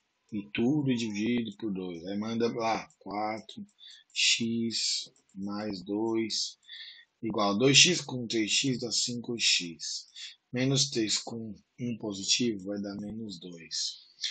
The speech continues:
Eu vou mandar o quatro pra cá e o dois pra lá. Então, o dois com mais dois vai dar quatro. E o quatro vem pra cá, pronto. Já dá que o x direto é quatro e acabou a brincadeira. O próximo, qual que é esse, gente?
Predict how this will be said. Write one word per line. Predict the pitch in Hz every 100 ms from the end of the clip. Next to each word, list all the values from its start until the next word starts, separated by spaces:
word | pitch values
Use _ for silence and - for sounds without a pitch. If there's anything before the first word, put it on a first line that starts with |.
| - - _ -
Eu |
vou | 123 151
mandar | 135
o | 123
quatro | - 151 -
pra | 147 135
cá | 143
e |
o | 147
dois | 139 -
pra | 131
lá. | 107 101
Então, | 127 143 143
o | 156
dois | 135 160 175
com | -
mais | 127 113 104
dois | 127 131
vai | 131
dar | 139 139
quatro. | 104 82 - 113
E |
o | 110
quatro | - 120 - 127
vem | 135
pra | 139
cá, | 139 135
pronto. | 139 127 104 110
Já | 127
dá | 131
que | 131 127
o |
x | - 127 131 - - - - - - -
direto | - 131 120 120 -
é | 117
quatro | 117 110 113 - 117
e | 117
acabou | 110 113 107 107 104
a |
brincadeira. | 101 101 104 104 85 85 82 - - _ _ _ - - - - - _ -
O | 120
próximo, | 139 143 143 - - 107 98 - - - - _ _ _ _ _
qual | 117 104
que | -
é | 104
esse, | 101 101 95
gente? | 95 - - - - - -